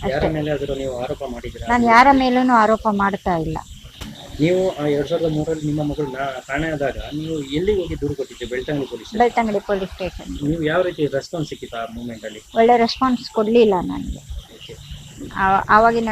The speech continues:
Speaker 2: ಟೈಮಲ್ಲಿ ಒಳ್ಳೆ ರೆಸ್ಪಾನ್ಸ್ ಕೊಡಲಿಲ್ಲ. ನಾನು ಒಬ್ಬಳೇ ಇದ್ದಿದ್ದು, ಒಬ್ಬಳೇ ಬಂದಿದ್ದೀನಿ, ಒಬ್ಬಳೇ ಇದು ಮಾಡಿದ್ದೀನಿ. ಯಾವುದು ಹೋಗಿ ಬೇಕಾದಷ್ಟು ಜನ ಇದ್ದಾರೆ, ಯಾರ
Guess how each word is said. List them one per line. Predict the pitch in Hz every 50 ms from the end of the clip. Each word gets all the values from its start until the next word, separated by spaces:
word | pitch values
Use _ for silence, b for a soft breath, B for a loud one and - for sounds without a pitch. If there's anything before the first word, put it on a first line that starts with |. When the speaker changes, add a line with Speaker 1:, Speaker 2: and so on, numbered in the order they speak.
| 214 -
Speaker 2:
ಟೈಮಲ್ಲಿ | 214 214 220 220 220 208 208
ಒಳ್ಳೆ | 196 196 196 202 196
ರೆಸ್ಪಾನ್ಸ್ | 202 202 - - - 220 226 214
ಕೊಡಲಿಲ್ಲ. | - 208 196 196 196 190 196 190 - -
ನಾನು | - 208 214 214 214
ಒಬ್ಬಳೇ | 208 202 214 233 233 233 220
ಇದ್ದಿದ್ದು, | 190 175 208 208 196 - 180 - - - - - - - - - - - - -
ಒಬ್ಬಳೇ | 196 185 196 226 226 214
ಬಂದಿದ್ದೀನಿ, | 220 220 214 208 214 208 214 214 226 226
ಒಬ್ಬಳೇ | 220 208 196 202 202 202 196 185 180
ಇದು | 180 185 180
ಮಾಡಿದ್ದೀನಿ. | 175 170 - 170 - - - - - - - - - - - -
ಯಾವುದು | - 170 180 202 202 220 202 190 - - - - - - -
ಹೋಗಿ | 233 247 240 220 220 233 214 214 214 214 208
ಬೇಕಾದಷ್ಟು | 196 202 202 202 214 214 208 202 202 - - - 202
ಜನ | 190
ಇದ್ದಾರೆ, | 196 202 202 185 185 196 185 190 185 185
ಯಾರ | 185 185 190 185